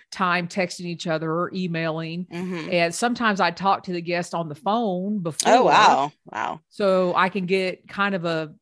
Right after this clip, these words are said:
Speaker 1: little bit better idea, depending on my comfort level with the guest, I might talk
Speaker 2: Mm-hmm.
Speaker 1: to him on the phone, and then I try to put, uh, some type of itinerary together.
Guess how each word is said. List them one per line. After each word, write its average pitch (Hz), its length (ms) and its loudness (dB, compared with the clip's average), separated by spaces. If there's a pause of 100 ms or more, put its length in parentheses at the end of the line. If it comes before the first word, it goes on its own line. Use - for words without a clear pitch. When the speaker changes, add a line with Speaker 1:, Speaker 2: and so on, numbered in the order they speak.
(480)
Speaker 1:
little 254 260 4
bit 190 220 4
better 160 340 2
idea, 156 680 -2 (420)
depending 277 380 2
on 226 120 4
my 185 120 4
comfort 190 400 -4
level 180 280 -2
with 165 100 -6
the 165 100 -6
guest, 165 380 -2
I 180 80 2
might 180 240 -2
talk 170 160 0
Speaker 2:
Mm-hmm. 156 80 -6
Speaker 1:
to 175 80 -6
him 165 120 -6
on 160 100 -6
the 135 80 -14
phone, 220 640 0 (280)
and 185 180 0
then 175 140 -2
I 170 100 0
try 185 260 0
to 170 80 -2
put, 175 580 -2 (120)
uh, 156 540 -2
some 175 240 -4
type 170 260 -2
of 151 120 -8
itinerary 214 760 -2
together. 180 800 -2